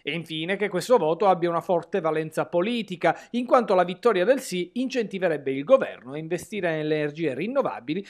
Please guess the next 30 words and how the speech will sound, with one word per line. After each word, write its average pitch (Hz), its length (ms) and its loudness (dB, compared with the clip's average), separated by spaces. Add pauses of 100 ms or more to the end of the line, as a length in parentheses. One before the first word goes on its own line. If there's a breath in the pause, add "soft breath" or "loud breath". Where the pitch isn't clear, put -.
ed - 140 4
eviterebbe 202 480 0
che 143 100 -4
un 226 160 -2
giorno 131 420 -8
si 214 140 -8
possa 190 300 -2
pensare 156 640 -4
di 165 100 2
ritornare 170 540 -2
a 143 40 0
estrarre 160 480 -2
gas 139 320 -6
e 165 80 0
petrolio. 156 720 -2 (640 soft breath)
I 240 120 2
fautori 185 420 4
del 151 240 0
no, 190 240 6
d'altro 160 320 2
canto, 202 500 4 (100)
sostengono 277 560 0
che 240 220 2
quasi 277 360 4
tutte 233 260 -2
le 208 120 4
piattaforme 196 640 0
interessate 165 720 2
dal 131 220 -2
referendum 175 680 0